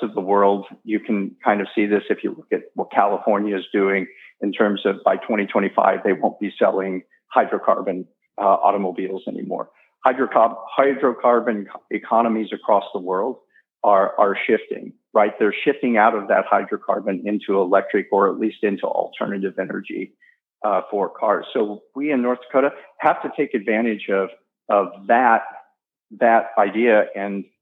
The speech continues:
through our Grand Energy Initiative, we have to come up with other, other methods and other ways to offset, offset the revenues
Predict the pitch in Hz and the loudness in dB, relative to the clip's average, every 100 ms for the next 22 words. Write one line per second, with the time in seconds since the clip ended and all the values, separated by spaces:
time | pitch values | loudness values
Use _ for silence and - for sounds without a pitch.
0 | - 123 107 98 107 110 110 104 117 110 | -6 2 2 2 -2 -2 -2 -2 -2 -4
1 | 101 95 92 90 104 104 101 - - - | -6 -10 -8 -8 -4 -2 -4 -10 -20 0
2 | 135 143 127 117 - 110 104 104 - 107 | 2 2 0 -2 -4 0 0 -2 -4 0
3 | 98 - - - 123 127 120 117 - 113 | 0 -2 -12 -2 0 2 2 0 0 0
4 | 131 110 110 107 113 101 101 98 98 123 | 2 2 2 2 2 0 0 0 0 2
5 | 117 104 104 101 - - 117 - 101 - | 2 2 0 0 -4 0 0 0 -4 -4
6 | _ _ - 110 - 110 - 98 98 98 | _ _ 0 0 2 -2 -4 0 0 0
7 | 98 90 | -4 -8